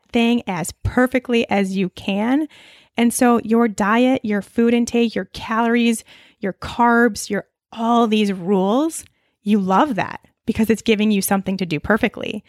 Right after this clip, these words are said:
So you love the rules and the obsession and the perfection that can happen when you follow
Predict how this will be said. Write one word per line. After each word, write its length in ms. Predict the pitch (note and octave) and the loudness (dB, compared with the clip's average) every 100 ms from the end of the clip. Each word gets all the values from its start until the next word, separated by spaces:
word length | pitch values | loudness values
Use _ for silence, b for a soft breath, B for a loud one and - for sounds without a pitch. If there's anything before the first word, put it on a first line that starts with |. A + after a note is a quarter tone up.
| b | b
So 160 | b G3+ | b -2
you 460 | G3 G3+ A3+ A#3+ A#3 | 0 2 4 4 0
love 500 | G#3 G3 G3 F#3+ F3+ | 0 0 0 -2 -2
the 120 | F#3+ | -4
rules 560 | F3+ F#3+ G3+ F#3+ G#3 | -2 0 2 2 0
and 200 | - G3 | -2 -4
the 80 | F3+ | -2
obsession 640 | F3 - - F#3 F3+ G3+ G3 | -4 -4 -2 0 0 -2 -2
and 140 | F#3+ | -4
the 60 | F#3 | -6
perfection 920 | - - - F#3+ G3 - - - G#3+ b b b | -8 -10 -4 -2 -2 -2 -2 -2 -6 b b b
that 140 | - F#3+ | -6 -2
can 100 | G3+ | -2
happen 600 | F3 G3 F#3 - - G#3 - | 0 -2 0 -2 -2 -6 -2
when 180 | G3 | 0
you 140 | F#3 F3+ | 0 -2
follow 640 | - F3 D3+ C#3+ C3 E3 | 0 0 0 0 -2 -4